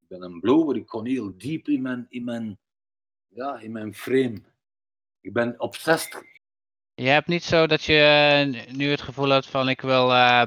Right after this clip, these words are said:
Speaker 2: België uit." Eh, je, je, je, je bent eerder nog van mening van, "Ik, ik, ik wil dat het hier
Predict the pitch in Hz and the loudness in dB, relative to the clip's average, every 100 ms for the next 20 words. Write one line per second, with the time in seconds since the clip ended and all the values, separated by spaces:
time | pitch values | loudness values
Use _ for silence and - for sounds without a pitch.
0 | 120 127 123 123 120 120 117 - 120 117 | 2 2 2 2 2 4 2 -2 -6 -2
1 | 113 113 113 113 110 110 120 120 120 117 | -2 -2 -2 -4 -6 -10 -12 -12 -12 -14
2 | _ 120 113 117 127 127 135 151 147 143 | _ -18 -14 -14 -12 -6 0 2 4 2
3 | 135 139 139 139 139 127 127 127 127 117 | 0 0 4 4 4 0 0 0 -2 -6
4 | - _ _ _ _ 131 127 131 - 135 | -14 _ _ _ _ -12 -10 -14 -8 -2
5 | 127 123 120 - 123 | 0 0 -2 -4 -8